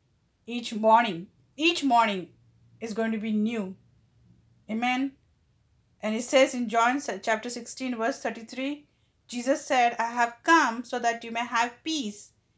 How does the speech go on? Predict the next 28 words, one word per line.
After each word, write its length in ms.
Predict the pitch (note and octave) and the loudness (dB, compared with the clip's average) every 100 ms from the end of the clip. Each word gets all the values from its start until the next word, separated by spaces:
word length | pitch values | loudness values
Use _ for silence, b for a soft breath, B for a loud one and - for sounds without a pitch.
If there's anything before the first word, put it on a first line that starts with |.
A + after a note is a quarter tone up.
| _ _ _ _ _ _ - | _ _ _ _ _ _ -10
Jesus 340 | G#3+ C4 D4+ | -4 -2 0
is 120 | C#4+ C#4 | -2 2
saying 260 | C#4 C#4+ | 2 2
that 100 | C4 | 0
He 80 | C4+ | 2
has 160 | B3 B3+ | 0 2
come 300 | - E4 C#4+ | 4 4 4
so 120 | B3+ | 0
that 160 | A#3 A#3 | -4 -4
we 80 | |
might 220 | A#3+ A#3+ A#3+ | -4 -2 0
have 260 | A#3 A#3+ | -2 -2
peace. 200 | C#4+ C#4 | -4 -4
"In 160 | B3 B3+ | -4 -2
this 220 | C4+ C#4 | -2 -2
world, 540 | A3+ D#4+ D4 A3+ B3+ - b b b b - | 0 2 4 4 0 -6 b b b b -8
you 220 | A3+ D4+ | -2 0
will 160 | F#4+ | 2
have 300 | D#4 C#4+ C#4 | 6 4 4
troubles, 760 | - F4 D#4 A#3+ G3 F#3+ - - _ | 0 4 4 4 -2 -4 -14 -18 _
but 540 | F3+ F3+ A#3+ B3+ C4 - _ | -14 2 4 4 2 -10 _
take 300 | - C#4 D4 | 0 2 0
heart, 440 | - B3 F#3+ F3 _ G3+ | -6 -4 -4 -6 _ -4
I 100 | G#3 | -2
have 200 | G#3 F#3+ | -2 -2
overcome 480 | G#3 A3 A3 G3+ | -2 -4 -6 -6
the 120 | F#3 F3+ | -4 -4
world." 440 | F3+ F3+ D3+ | -2 -2 -4